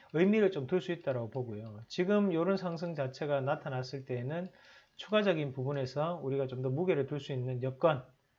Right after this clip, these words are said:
아, 그렇게 좀 말씀을 드리도록 하겠습니다. 그래서 단기적인 바닥이 형성됐고 거기에 따라서 다시 한 번 더 업황에 대한 정상적인 부분으로 돌아서는 자리이기 때문에 이 이지바이오도 한번 눈여겨보시길 바라겠고요.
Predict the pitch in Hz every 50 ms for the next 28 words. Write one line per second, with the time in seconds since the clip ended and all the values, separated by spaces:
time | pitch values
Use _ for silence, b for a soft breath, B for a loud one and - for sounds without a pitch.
0 | _ _ 104 87 - - - 156 147 135 135 127 127 117 117 120 131 131 - 139
1 | 123 117 131 160 190 214 196 - 156 147 139 131 123 - 143 139 143 139 - -
2 | 117 113 123 - 123 - - 139 135 139 135 B B B B _ - 139 156 170
3 | 226 233 254 214 208 190 143 165 175 175 190 170 165 135 196 202 185 185 151 139
4 | 160 175 170 - 131 110 113 123 127 123 - _ B B B B B B - 180
5 | 208 220 208 202 - 160 151 143 143 139 - 156 156 160 160 156 - 165 170 170
6 | 175 156 147 143 143 139 139 151 147 - 180 180 - 196 185 170 156 131 127 127
7 | 131 135 143 147 B B B B B B B _ - 180 185 202 226 226 226 220
8 | 190 180 151 135 127 120 110 - - 135 135 143 143 131 127 127 165 170 170 170
9 | - 156 143 143 131 - 170 160 151 131 127 - 131 120 120 123 131 135 127 120
10 | - B B B B B B B - 151 151 143 175 170 156 165 160 180 190 202
11 | 196 165 135 123 113 117 139 170 202 - - 147 135 143 135 127 147 160 170 165
12 | 151 131 117 139 139 - 151 139 131 127 120 120 131 135 135 131 135 - 107 104
13 | 110 135